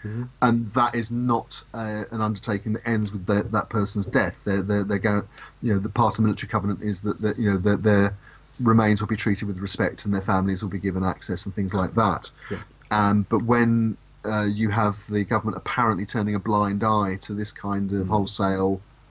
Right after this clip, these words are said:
Speaker 2: looting, and what many people would argue, uh, the desecration of grave sites,
Speaker 1: Mm-hmm.
Speaker 2: um, that,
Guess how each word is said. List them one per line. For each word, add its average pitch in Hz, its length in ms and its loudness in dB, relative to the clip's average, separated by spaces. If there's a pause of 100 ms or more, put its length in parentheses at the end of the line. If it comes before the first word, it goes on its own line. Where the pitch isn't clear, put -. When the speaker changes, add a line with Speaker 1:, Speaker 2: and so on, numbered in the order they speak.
(100)
Speaker 2:
looting, 104 600 2 (500)
and 104 500 4 (300)
what 110 200 4
many 107 220 4
people 104 280 0
would 104 120 0
argue, 101 560 2 (140)
uh, 101 280 2 (160)
the 104 320 4
desecration 104 1000 0 (160)
of 98 440 -2 (460)
grave 113 260 4
sites, - 480 -2 (280)
Speaker 1:
Mm-hmm. 107 320 -8
Speaker 2:
um, 101 300 -2 (480)
that, 113 240 4